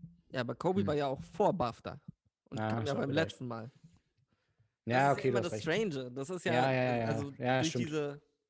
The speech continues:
Speaker 2: Ach, stimmt, das war so früh letztes Jahr, okay,
Speaker 1: Ja.
Speaker 2: gut.
Speaker 1: Wenn jemand
Speaker 2: Ja, okay,
Speaker 1: zwischen
Speaker 2: ich
Speaker 1: bafta und Oscars stirbt, kommt er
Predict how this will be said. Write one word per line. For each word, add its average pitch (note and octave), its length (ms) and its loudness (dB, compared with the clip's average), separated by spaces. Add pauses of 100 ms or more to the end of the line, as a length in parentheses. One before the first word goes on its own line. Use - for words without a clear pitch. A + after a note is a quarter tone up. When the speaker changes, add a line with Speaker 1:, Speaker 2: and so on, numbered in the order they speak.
(920)
Speaker 2:
Ach, A#2+ 160 -2
stimmt, C#3 200 0
das B2+ 120 -2
war C3+ 120 2
so A#2+ 80 -2
früh - 260 -2
letztes B2 240 0
Jahr, G#2+ 160 -2
okay, - 140 -6
Speaker 1:
Ja. C3 60 0
Speaker 2:
gut. A2+ 200 -6 (200)
Speaker 1:
Wenn D3+ 140 0
jemand F#3 240 4
Speaker 2:
Ja, D#3 100 10
okay, F#3 140 6
Speaker 1:
zwischen G#3 160 6
Speaker 2:
ich - 60 0
Speaker 1:
bafta G3 340 0
und E3+ 140 2
Oscars G3 500 -2
stirbt, A3 380 -2 (400)
kommt F3+ 260 0
er D#3+ 220 2